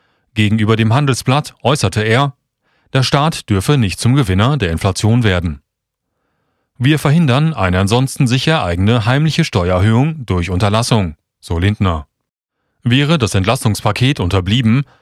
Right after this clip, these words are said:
hätte man eine Mehrbelastung der Steuerzahler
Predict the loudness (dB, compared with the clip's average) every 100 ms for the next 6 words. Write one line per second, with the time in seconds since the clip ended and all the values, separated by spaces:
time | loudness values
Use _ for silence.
0 | _ -4 -2 2 0 0 0 0 2 2
1 | 2 0 0 0 0 0 -2 -2 0 0
2 | 2 0 2 0 -2